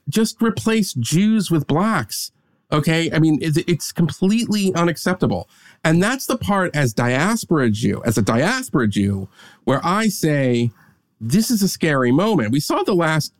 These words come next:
Gaza war, by the way. We thought they were, like, kind of Palestinian Americans, but you saw in L A, like, they were, like, roving around looking for Jews to beat up that had yarmulkes on.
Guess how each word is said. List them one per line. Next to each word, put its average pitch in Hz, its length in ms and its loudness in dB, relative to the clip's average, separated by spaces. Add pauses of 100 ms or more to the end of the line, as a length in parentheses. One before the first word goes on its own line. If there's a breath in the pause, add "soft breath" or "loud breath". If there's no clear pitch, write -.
Gaza 117 320 0
war, 95 220 -2
by 71 160 -2
the - 80 -4
way. 71 120 -2
We 165 100 0
thought 220 200 0
they 196 80 0
were, 170 80 2
like, 135 200 0 (340)
kind 170 180 2
of 113 120 0
Palestinian 160 480 2
Americans, 131 500 2
but 170 120 0
you 190 60 2
saw 254 260 0
in 196 140 0
L 139 220 2
A, 110 240 0
like, 95 160 -2
they 131 100 0
were, 131 200 2
like, 147 180 0 (240)
roving 165 420 2
around 127 380 0
looking 117 260 0
for 117 120 0
Jews 113 380 2
to - 100 -2
beat 107 200 0
up 104 140 -2
that 104 100 -4
had 98 180 -2
yarmulkes 107 460 -2
on. - 220 -6